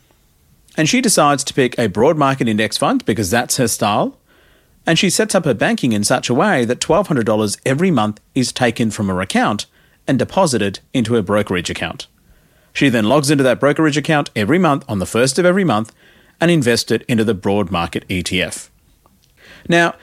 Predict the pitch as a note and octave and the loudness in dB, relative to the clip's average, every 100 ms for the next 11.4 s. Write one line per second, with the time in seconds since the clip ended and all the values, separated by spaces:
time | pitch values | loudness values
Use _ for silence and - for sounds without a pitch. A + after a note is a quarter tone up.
0 | - - - A#3+ A#3 G#3 - C#3 B2+ D3 | -20 -8 -2 2 4 2 0 -2 0 0
1 | D3 D3 A#2+ G#2+ - A#2+ G#2+ D3 E3 F#3 | 0 -2 0 0 0 2 2 2 0 0
2 | E3 E3 D#3+ D#3 - D#3 D3 D3+ A#2+ G#2+ | 0 0 0 0 0 0 0 -2 -4 -2
3 | G#2 G2 A2+ G#2 - F#2+ E2 D3 F3+ E3+ | -2 -2 0 -2 -2 -2 0 2 2 0
4 | D3+ D3+ C#3+ C#3 D3 C#3+ C#3 _ _ _ | 0 0 0 0 -2 -2 -6 _ _ _
5 | - D#3 D3+ F3 D3 G#2 D#3+ C#3 G#2+ G#2 | 0 0 2 2 2 0 0 2 2 0
6 | G#2 - B2 - A#2 G#2+ G#2 F#2 F#2+ F2+ | -2 -4 -6 -2 0 2 0 -2 -4 -4
7 | E2+ F2+ - - - - _ _ _ _ | -4 -4 -4 -6 -14 -20 _ _ _ _
8 | _ _ _ - F3+ D#3+ B2 A#2 - _ | _ _ _ -2 2 4 4 2 -2 _
9 | - C#3+ C3 B2+ F#2 G#2 A2 G2+ G2+ F#2+ | -6 0 0 0 0 0 2 0 -2 -2
10 | F#2 F2+ F2 F2 F2+ - _ - G#2 F#2+ | -4 -4 -4 -4 -6 -8 _ -8 -4 -4
11 | - G2 F2+ - | -2 -2 -4 -8